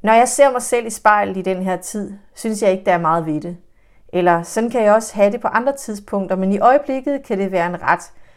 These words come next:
nedslående oplevelse. Når jeg ser på mig selv, får jeg faktisk lyst til at se noget andet, noget mere energisk og energifyldt. Men det er svært at præstere. Jeg mangler simpelthen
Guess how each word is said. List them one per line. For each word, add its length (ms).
nedslående 540
oplevelse. 640
Når 120
jeg 140
ser 460
på 100
mig 160
selv, 320
får 180
jeg 140
faktisk 280
lyst 260
til 80
at 100
se 240
noget 300
andet, 440
noget 220
mere 540
energisk 840
og 100
energifyldt. 760
Men 120
det 80
er 40
svært 580
at 80
præstere. 520
Jeg 100
mangler 280
simpelthen 640